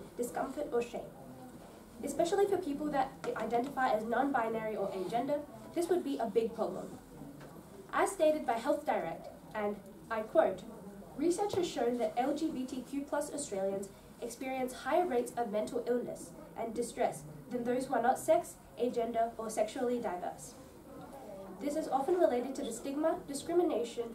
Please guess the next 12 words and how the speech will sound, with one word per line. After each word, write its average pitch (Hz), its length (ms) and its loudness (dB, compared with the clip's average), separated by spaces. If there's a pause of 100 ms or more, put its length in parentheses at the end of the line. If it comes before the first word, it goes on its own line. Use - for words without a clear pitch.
(160)
and 233 100 -2
abuse 269 420 -2 (120)
faced 247 240 0
by 226 140 2
the 226 120 -2
L 247 140 0
G 277 100 -2
B 240 160 -2
T 233 200 -6
Q 202 160 -4
plus 185 260 -4
community." 202 500 -4